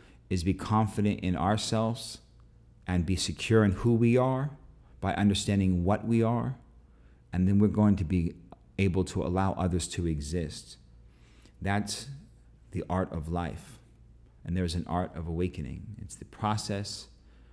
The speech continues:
of awakening. If we look at the process of awakening as an art form, instead of a linear, logical, step one, two, three, chapter one through,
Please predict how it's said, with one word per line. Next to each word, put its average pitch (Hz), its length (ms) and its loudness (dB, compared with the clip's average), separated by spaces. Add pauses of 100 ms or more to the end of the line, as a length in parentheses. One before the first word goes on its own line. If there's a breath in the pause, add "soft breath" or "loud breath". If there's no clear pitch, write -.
(140 soft breath)
of 85 140 -8
awakening. 85 440 -2
If 78 140 -8
we 98 100 2
look 110 280 2
at 104 120 0
the - 60 -10
process 110 500 -4
of 90 100 -4
awakening 95 460 0
as 87 140 -4
an - 120 -10
art 98 260 -2
form, 85 400 -4 (440 loud breath)
instead 92 280 -2
of 90 100 0
a 90 60 0
linear, 104 640 6
logical, 98 640 2
step - 380 -4
one, 127 340 0
two, 131 340 -2
three, 123 400 -2
chapter 131 380 -4
one 127 320 -2
through, 127 260 -2